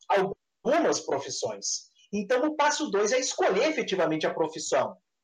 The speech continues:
dentre as disponíveis, sabendo que um total é oito. Caçador, druida, feiticeiro, ginete, guerreiro, ladino,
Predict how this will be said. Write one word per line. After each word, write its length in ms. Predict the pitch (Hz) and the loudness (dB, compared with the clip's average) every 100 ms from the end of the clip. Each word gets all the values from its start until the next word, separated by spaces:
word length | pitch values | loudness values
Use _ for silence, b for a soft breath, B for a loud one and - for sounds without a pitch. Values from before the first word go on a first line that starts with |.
| _ _ _ _ - | _ _ _ _ -12
dentre 360 | 135 175 185 196 | -2 0 2 2
as 120 | 185 | 0
disponíveis, 720 | 202 208 269 202 156 - - - | -2 0 2 2 2 2 -2 0
sabendo 520 | 262 247 160 190 202 | 0 2 2 0 0
que 80 | 240 | -2
um 120 | 233 | 0
total 440 | 254 - 147 147 | 0 2 2 4
é 260 | 247 240 160 | 6 4 4
oito. 240 | 151 - _ _ - | 0 -6 _ _ -4
Caçador, 680 | 196 254 208 180 180 156 | 0 0 2 4 4 2
druida, 480 | 143 143 165 175 127 | 2 -2 0 0 0
feiticeiro, 580 | - 120 - 180 175 135 | -4 -4 0 2 2 2
ginete, 560 | 123 123 147 175 151 117 | -2 -2 2 2 0 -6
guerreiro, 500 | 120 147 170 135 120 | -2 2 2 2 2
ladino, 640 | 120 120 175 175 123 | 0 -2 -2 -2 -2